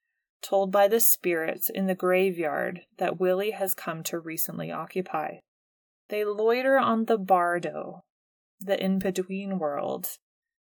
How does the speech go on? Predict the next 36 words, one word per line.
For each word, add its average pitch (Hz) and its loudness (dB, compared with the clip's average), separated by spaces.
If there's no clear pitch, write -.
and 190 0
in 196 0
the 196 0
fragmented 233 4
way 185 6
of 185 2
spirits, - -2
they 185 2
tell 196 6
their 233 4
tales, 175 -2
relive 196 0
their 240 2
deaths, - 0
and 185 -2
try 185 4
to 208 2
counsel 190 -2
Willie 165 2
to - -2
move 180 0
on 165 -2
rather 170 0
than 180 -4
linger 185 2
in 156 -2
the 160 -4
face 160 -2
of 170 -4
his 175 -4
father's 156 0
mourning. 170 -10
It 196 -4
is 220 4
spooky, 277 0
confusing, 185 0